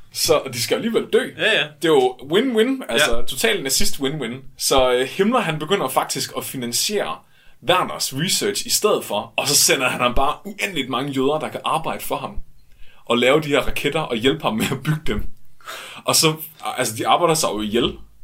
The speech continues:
Speaker 2: Ja, ja.
Speaker 1: Altså, de får, det, det er jo skidesmart, de behøver ikke få mad, eller vand, eller sove, eller noget. Det er jo bare, pff, uendeligt.
Speaker 2: Ja, der kommer en ny, jo. Når der er en, der dør, kommer der en ny.
Speaker 1: Det er totalt sindssygt, og, og Werner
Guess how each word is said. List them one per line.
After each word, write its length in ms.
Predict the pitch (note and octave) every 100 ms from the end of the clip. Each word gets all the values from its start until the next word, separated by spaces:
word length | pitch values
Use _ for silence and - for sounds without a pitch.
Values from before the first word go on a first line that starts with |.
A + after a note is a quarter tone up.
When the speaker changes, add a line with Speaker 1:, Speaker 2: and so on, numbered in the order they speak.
| D3+
Speaker 2:
Ja, 60 |
ja. 40 | F3+
Speaker 1:
Altså, 180 | C3 A#2+
de 60 |
får, 220 | A#2 B2
det, 220 | A#2 A#2+ B2
det 20 |
er 100 | B2
jo 140 | A2
skidesmart, 500 | A2 G3 G3 C#3+ C3+
de 60 | B2+
behøver 180 | A#2+ A#2+
ikke 100 | F3
få 60 | C3
mad, 280 | A#2 E3 F3+
eller 140 | G#2
vand, 220 | A#2+ D#3+
eller 120 | A#2+ G#2
sove, 360 | - A3 F3+
eller 80 | C3+
noget. 320 | A2+ A2 C3
Det 60 | B2
er 20 |
jo 40 | A2
bare, 200 | A#2 B2 -
pff, 280 | - - - -
uendeligt. 480 | C3+ D#3+ A#2+ G2 -
Speaker 2:
Ja, 120 | D3+
der 80 | C3+
kommer 180 | C#3 E3
en 60 | D3+
ny, 180 | F3+ D#3
jo. 60 |
Når 100 | -
der 200 | A#2 B2
er 60 | B2+
en, 180 | C#3 D#3+
der 80 | C#3+
dør, 220 | D3+ D3
kommer 180 | D#3 D3+
der 60 |
en 60 | C#3
ny. 200 | D3+ D#3+ -
Speaker 1:
Det 100 | B2+
er 20 |
totalt 380 | C3 - F#3+ C3+
sindssygt, 400 | D3+ C3+ G2 F#2+
og, 420 | - A2 G#2 G2 -
og 100 | A2
Werner 220 | B2 A#2+